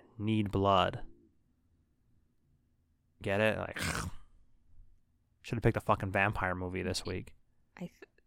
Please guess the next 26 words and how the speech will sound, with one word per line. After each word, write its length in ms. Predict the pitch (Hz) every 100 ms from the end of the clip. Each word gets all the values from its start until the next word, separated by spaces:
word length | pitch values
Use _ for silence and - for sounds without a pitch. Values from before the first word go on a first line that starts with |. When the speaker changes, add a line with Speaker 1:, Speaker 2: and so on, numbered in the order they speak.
| _ -
Speaker 2:
th-, 100 | - - - - - -
you're 160 | 208
not 260 | 226 302 - -
funny. 440 | 240 277 185 - - _ _ _ _ _ - - - - -
<laughs> 40 | 311
Why, 420 | 233 320 - 311 -
why 240 | 277 277 294
are 120 | 370 339
you 120 | - - - - -
funny? 340 | 247 - 196 - -
<laughs> 160 | - - - - - - - - _ _ - _ _ _ - - - - - -
Is 260 | 220 294
it 520 | 370 233 220 - 277 233
<laughs> 0 |
because 600 | 233 - - 214 214 -
your 140 | 196
hemoglobin's 840 | 190 185 185 175 233 147 285 294
low? 360 | - - 175 175
Speaker 1:
That's 160 | 120 -
what 100 | 123
it 100 | 120
is. 320 | 135 98 -
My 400 | - 110 104 101 104
A 160 | 113
one 240 | 117 113 117
C 500 | - 127 120 104